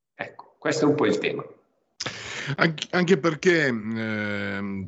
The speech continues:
Speaker 2: dottor Liturri, no? Lei, eh, spiega come sarà astratto come concetto, ma la fiducia è determinante in finanza. Tanto è che mi risulta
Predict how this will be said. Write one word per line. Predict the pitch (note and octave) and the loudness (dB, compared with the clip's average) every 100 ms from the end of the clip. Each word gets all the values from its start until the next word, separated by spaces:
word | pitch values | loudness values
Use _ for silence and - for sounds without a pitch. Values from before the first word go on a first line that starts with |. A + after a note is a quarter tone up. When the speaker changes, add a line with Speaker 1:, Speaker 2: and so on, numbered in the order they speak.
| G2+ | -12
Speaker 2:
dottor | - D#2+ G#2 B2 C3 | -20 -14 -6 0 2
Liturri, | B2+ - B2 G2+ G2 | 2 6 6 6 2
no? | G2+ A#2 | 2 2
Lei, | A2 A#2+ A2+ A2 G#2 F#2 G2 - - | 4 6 6 6 4 0 -6 -20 -10
eh, | D#2 F2+ F#2 | -4 0 0
spiega | - - A#2+ A#2 F#2+ | -2 2 4 4 2
come | G#2 G#2 G2+ F#2+ F#2 F2+ E2+ - - | 0 0 2 2 2 0 -4 -16 -12
sarà | - C#3 F#3 | 0 4 6
astratto | A3 - B2+ A2+ G#2 | 4 0 -2 -2 -4
come | G2 F#2+ | -10 -10
concetto, | G2 G2+ - G2 F#2 - | -10 -8 -6 -6 -8 -8
ma | G2+ A#2 | -2 0
la | C3 | 0
fiducia | D#3+ C#3+ A#2+ G#2 - A2 A2+ F2 | -2 0 0 0 0 2 4 2
è | A2+ A2+ | 0 -2
determinante | G#2+ G2+ A2+ G#2 G#2 G2+ G#2+ G#2 F#2+ F#2 D2 C#2 B1 A1+ | -4 -4 -4 -2 -4 -2 -2 -4 -4 -6 -6 -6 -8 -8
in | D#2 | -8
finanza. | - F2 E2 D#2+ E2 - - - - | -4 -2 -2 -4 -8 -12 -12 -12 4
Tanto | D3 D3+ C3+ | 4 6 4
è | C3 C#3 | 4 4
che | B2+ A2+ | 2 4
mi | A2+ | 4
risulta | A#2 B2+ A2+ A#2 G#2+ A#2+ A#2 A#2 A2 | 4 4 4 4 4 2 4 4 2